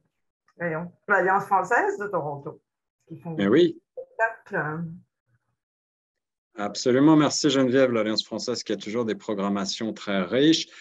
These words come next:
Speaker 2: Euh, passons à Fred qui lève la main. Fred, tu veux nous donner tes bons plans à toi ?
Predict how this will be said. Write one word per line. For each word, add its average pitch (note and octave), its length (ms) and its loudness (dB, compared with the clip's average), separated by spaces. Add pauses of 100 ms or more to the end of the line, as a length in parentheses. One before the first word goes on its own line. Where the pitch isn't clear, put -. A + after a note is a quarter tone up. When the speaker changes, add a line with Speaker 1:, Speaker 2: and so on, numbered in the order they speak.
(340)
Speaker 2:
Euh, G#2+ 400 0
passons D3+ 320 -2
à D#3 80 2
Fred E3+ 340 -2
qui D3+ 140 -4
lève C3+ 200 -2
la B2+ 160 0
main. C3+ 520 -4 (100)
Fred, B2 380 -10
tu - 180 -6
veux A2 200 0
nous A2 120 4
donner A2 400 2
tes A2 160 0
bons G#2 160 -2
plans A2+ 280 0
à G#2+ 80 0
toi ? D3 580 0